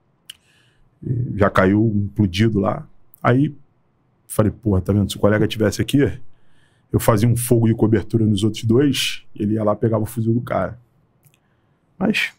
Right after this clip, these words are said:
beleza, não era pra ser. Aí o cara já caiu lá, e os caras reclamam, bolado, "Caralho, acertou o fulano, mano, acertou o fulano, caralho, mano, tem que, tem que,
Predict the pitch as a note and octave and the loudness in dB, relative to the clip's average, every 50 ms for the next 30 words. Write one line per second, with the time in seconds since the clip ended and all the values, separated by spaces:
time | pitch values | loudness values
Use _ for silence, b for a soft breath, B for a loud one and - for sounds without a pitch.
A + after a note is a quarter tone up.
0 | _ - - - A2+ F#2+ F2+ E2+ F#2 F#2 G2 G#2+ G2+ G2 G2 - - A#2 A#2+ - | _ -2 0 2 2 2 2 0 -2 -2 -2 0 0 0 0 0 -2 -2 -4 -2
1 | - G2 G2+ - - _ _ _ _ - - - A3+ G#3 - _ _ _ _ - | -4 -6 -6 -6 -12 _ _ _ _ -6 -4 -4 -6 -10 -16 _ _ _ _ -2
2 | - A2+ A2+ G2+ G2 G2 - A2+ G#2+ G#2 G#2 G#2+ A2 - - - - - B2 - | 0 2 2 2 0 0 2 0 0 2 0 -2 -2 -6 -10 -12 -12 -10 -8 -6
3 | - - B2 A2+ A#2 A#2+ A#2+ A#2+ B2 A#2 - - B2 A#2+ A#2 G#2+ A2 B2 C3 B2+ | 0 2 2 2 2 0 -2 -2 -4 -6 -6 -2 0 0 2 2 2 0 -2 -4
4 | B2+ - - - - - - F3+ F3 D#3 b b b b b b b b b b | -4 -4 -2 -2 -2 -2 -4 -6 -12 -14 b b b b b b b b b b
5 | b - - F#3 D3+ - G3 G3 - - - G3+ G3+ G3+ G#3 G3+ G3 F#3 F3 D#3+ | b -2 0 0 2 2 2 0 0 0 2 2 4 4 4 4 4 4 2 2
6 | E3 - - F3+ - - G3+ - - - G#3 G#3 G3+ G3 F#3+ G3 G3 F#3 F#3+ F#3+ | -2 -2 -4 -2 -2 0 -2 0 0 0 2 4 4 2 2 0 -2 -2 -2 0
7 | G3 G#3 G3+ F#3+ F#3+ F#3+ F3+ F#3 - G3+ F#3+ - - G#3+ G3+ - A3 G3+ - | 0 0 0 0 0 0 -2 -4 -6 -6 -6 -4 -4 -4 -2 -2 -4 -4 -6